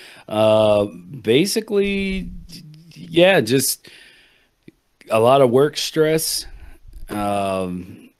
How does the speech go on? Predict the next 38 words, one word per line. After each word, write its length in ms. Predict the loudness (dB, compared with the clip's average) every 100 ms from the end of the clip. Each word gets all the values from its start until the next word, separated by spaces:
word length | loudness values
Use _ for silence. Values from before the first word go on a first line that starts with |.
| _
and 440 | -8 -6 -4 -4 -2
I 80 | 0
went 180 | 0 0
to 100 | -2
the 140 | -2
doctor, 580 | 2 2 2 0 -2 0
and 180 | -2 -2
the 60 |
doctor 320 | -2 -2 -2
was 180 | -6 -4
like, 240 | -4 -4 -6
"You, 260 | -6 -4 -4
hey, 560 | -2 0 0 -2 -10 -16 -20 -20 -20 -14 0
you 160 | 0
doing 400 | 4 4 6 6
good. 440 | 4 2 0 -10 -20 _ -8
You're 160 | -4 2
doing 360 | 4 6 4
good, 200 | 4 2
my 200 | 0 -8
friend." 400 | -8 -8 -8 -8
And 120 | -4
I 120 | -2 -2
was 200 | -4 -6
like, 200 | -8 -8
"Hey, 720 | -4 0 2 2 -2 -10 -18 _ -20 -20 -2
thanks, 460 | 4 4 2 -6 -4
man, 340 | 0 0 -2
for 160 | -4 0
not 240 | 0 2
being 220 | 0 0
like 180 | 0 0
every 260 | 0 2 0
other 220 | 0 0
doctor 420 | -2 -4 -6 -8
that's 300 | -6 -6 -6
just 240 | -6 -6
like, 360 | -6 -6 -6